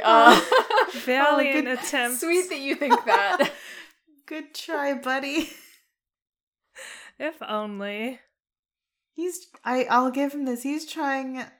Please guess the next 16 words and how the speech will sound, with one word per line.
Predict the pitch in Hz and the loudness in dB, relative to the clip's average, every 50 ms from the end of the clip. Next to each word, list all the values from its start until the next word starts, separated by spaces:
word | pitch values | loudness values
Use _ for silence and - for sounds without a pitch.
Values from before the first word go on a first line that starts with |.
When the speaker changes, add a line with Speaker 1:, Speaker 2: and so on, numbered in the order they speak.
| _ - | _ -16
Speaker 3:
really | 220 226 233 247 254 254 262 269 269 | -12 -8 -6 -4 -4 -2 -4 -4 -6
hard | 262 262 269 247 233 226 220 214 | -4 -4 -2 -2 -2 -2 -4 -6
to | 214 233 226 | -8 -10 -10
de-escalate | 202 220 220 220 220 220 214 - - 220 214 196 185 185 185 180 170 151 - - | -8 -8 -6 -4 -4 -4 -6 -8 -10 -10 -6 -4 -4 -4 -4 -4 -6 -8 -10 -10
at | - 190 185 - - | -10 -12 -12 -12 -6
this | - 208 208 - - - | -4 -2 -2 -2 -4 -6
Speaker 2:
<laughs> | |
He | - 294 277 | -6 -6 -6
Speaker 3:
point. | 277 185 175 170 180 | -6 -8 -8 -6 -6
Speaker 2:
really | - 254 240 240 240 240 247 240 | -4 -4 -4 -6 -6 -8 -8 -8
is. | 226 240 247 247 254 269 302 - - - - _ - - - - - - - | -8 -8 -10 -10 -12 -12 -14 -18 -20 -20 -20 _ -20 -20 -20 -20 -20 -20 -20
Speaker 3:
<sighs> | - - _ _ _ _ _ | -20 -20 _ _ _ _ _
Uh. | - 269 254 240 233 226 220 214 214 214 220 226 226 - - - _ _ _ - | -8 -6 -6 -6 -6 -8 -8 -10 -10 -12 -12 -14 -14 -16 -20 -20 _ _ _ -8
Speaker 2:
I | - 320 320 294 | -6 -4 -2 -2
don't, | 233 214 175 - - - | -2 -4 -6 -8 -8 -6
I, | 262 262 254 240 | -4 -4 -4 -4